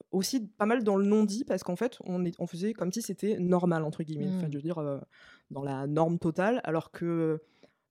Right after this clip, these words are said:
Speaker 1: ça reste quand même pas classique. Et
Speaker 2: Mhm.
Speaker 1: en plus, heu, moi, à côté de ça, j'avais, heu, autour de moi, j'ai des amies que je connais depuis, heu, la maternelle qui,
Speaker 2: Mhm.
Speaker 1: elles, avaient, heu, la famille classique par excellence.
Speaker 2: Papa,
Speaker 1: Papa, maman,
Speaker 2: maman,
Speaker 1: heu,
Speaker 2: ouais.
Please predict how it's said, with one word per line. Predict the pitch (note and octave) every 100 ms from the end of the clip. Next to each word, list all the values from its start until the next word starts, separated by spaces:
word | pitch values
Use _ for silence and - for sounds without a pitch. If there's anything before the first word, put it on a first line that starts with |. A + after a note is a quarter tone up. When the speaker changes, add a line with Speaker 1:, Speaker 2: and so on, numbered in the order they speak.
| -
Speaker 1:
ça | - D#3
reste | D#3 D#3
quand | D#3
même | D3+ D3+
pas | D3+
classique. | C#3+ D3+ - C4+ - - F#3
Et | D#3
Speaker 2:
Mhm. |
Speaker 1:
en | D3+
plus, | G#3+ - E3
heu, |
moi, | C#3+ D3 G3
à |
côté | F#3 D3+
de | C#3+
ça, | G3+ A3
j'avais, | D#3+ D3 D3+ F3
heu, | E3 D3 D3
autour | C#3+ C#3+ D3+
de | D3
moi, | E3+
j'ai | F#3+
des | C#3
amies | C#3 F3
que | D#3+
je |
connais | - C#3+
depuis, | D3+ C#3 - D3+
heu, | C#3+
la | C3
maternelle | C#3+ D3+ D3 A3+
qui, | A3 F#3+ A3+ -
Speaker 2:
Mhm. |
Speaker 1:
elles, | F#3+ A3+
avaient, | D3 D#3+ F3+
heu, | D#3+ C#3+ C3+ C3+ -
la | C#3+
famille | C#3 D#3+
classique | F3 E3+ D#3 - F3
par | D3+
excellence. | C#3+ E3+ D3+ - D3+
Speaker 2:
Papa, | C#3
Speaker 1:
Papa, | D#3+
maman, | D3+ C#3+
Speaker 2:
maman, | C#3+ D#3 D3+
Speaker 1:
heu, | C#3+
Speaker 2:
ouais. | C#3